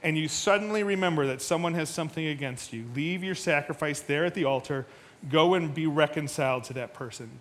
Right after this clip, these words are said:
Then come and offer your sacrifices to God." Seek out the opportunities. Pray for him to, to bring to mind, bring to heart who it is that you need to apologize to.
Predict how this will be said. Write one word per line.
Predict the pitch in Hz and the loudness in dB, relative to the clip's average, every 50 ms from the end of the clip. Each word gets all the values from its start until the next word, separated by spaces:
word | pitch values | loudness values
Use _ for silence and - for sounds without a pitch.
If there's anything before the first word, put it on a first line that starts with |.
| - - | -8 -4
Then | 156 160 165 165 170 175 170 175 160 | -2 0 0 0 -2 -4 -4 -6 -6
come | - - 147 143 139 139 139 135 139 131 - - - - - - - - | -4 -4 -2 -2 -2 -2 -2 -4 -6 -8 -10 -14 -20 -20 -20 -20 -14 -10
and | 139 131 | -8 -6
offer | 127 131 127 - - 131 | -4 -4 -4 -6 -6 -8
your | 127 117 | -8 -8
sacrifices | - - 123 120 113 - 120 - - 120 117 107 - 113 - | -8 -8 -8 -10 -8 -10 -12 -12 -10 -12 -12 -12 -14 -16 -16
to | - 120 | -16 -16
God." | 110 113 107 107 110 117 131 - - - - - - - _ _ _ _ _ _ _ _ _ _ _ _ - _ - _ - - - _ _ _ _ - - - - - - - - - - - - - - - - - - _ _ _ - - - | -16 -14 -14 -14 -14 -16 -18 -20 -20 -20 -20 -20 -20 -20 _ _ _ _ _ _ _ _ _ _ _ _ -20 _ -20 _ -20 -20 -20 _ _ _ _ -20 -20 -20 -20 -20 -20 -20 -20 -20 -20 -20 -20 -20 -20 -20 -20 -20 -20 _ _ _ -20 -18 -14
Seek | - - - - 156 135 - | -12 -10 -6 -6 -6 -4 -2
out | 135 123 120 - | -4 -4 -4 -6
the | 123 123 | -8 -8
opportunities. | 127 123 - 120 - - 170 170 123 107 - - - - - - - - - - - - - - - - - - - - - - - - | -8 -8 -10 -12 -10 -10 -10 -10 -10 -12 -14 -16 -18 -18 -20 -20 -20 -20 -20 -20 -20 -20 -20 -20 -20 -20 -20 -20 -20 -20 -20 -20 -20 -10
Pray | - 175 151 151 | -4 -4 -2 -2
for | 147 165 165 | -2 -4 -4
him | 160 160 156 | -4 -2 -2
to, | 151 143 147 - 165 - | -4 -4 -4 -8 -10 -6
to | - 139 | -6 -6
bring | 131 127 151 147 151 151 | -4 -4 -6 -6 -4 -6
to | 147 | -6
mind, | 147 143 135 139 139 139 139 135 123 | -6 -4 -4 -4 -4 -4 -6 -6 -8
bring | 139 147 147 | -8 -8 -6
to | 147 117 | -6 -4
heart | 120 131 123 123 - - | -4 -4 -6 -6 -8 -6
who | 165 160 | -6 -4
it | 151 | -4
is | 143 143 135 - | -4 -4 -6 -6
that | 131 117 - | -8 -10 -8
you | - | -10
need | 123 123 123 117 | -10 -10 -10 -8
to | 120 120 | -8 -8
apologize | 120 117 - 117 110 113 113 110 - 117 113 117 - | -10 -8 -8 -10 -10 -10 -12 -14 -14 -16 -16 -16 -18
to. | - - - | -16 -16 -18